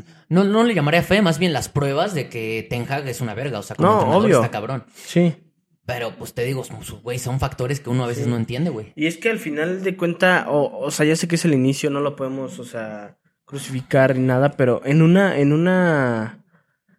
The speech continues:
Speaker 2: en una liga así de, de importante, así de incompetida, güey, al final del día, esos pinches tropiezos del inicio, güey,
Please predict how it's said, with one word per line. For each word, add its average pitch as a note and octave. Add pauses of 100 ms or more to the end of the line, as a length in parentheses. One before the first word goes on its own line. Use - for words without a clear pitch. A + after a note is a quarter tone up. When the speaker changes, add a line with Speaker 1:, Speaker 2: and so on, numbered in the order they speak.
(1400)
Speaker 2:
en D#3
una A3 (220)
liga D#3+
así E3
de, D3+
de B2
importante, B2
así C3+
de D#3
incompetida, B2+
güey, B2+ (300)
al B2
final C3+
del A3
día, F3+
esos E3+
pinches F#3
tropiezos C3+
del A2+
inicio, A#2+
güey, A#2+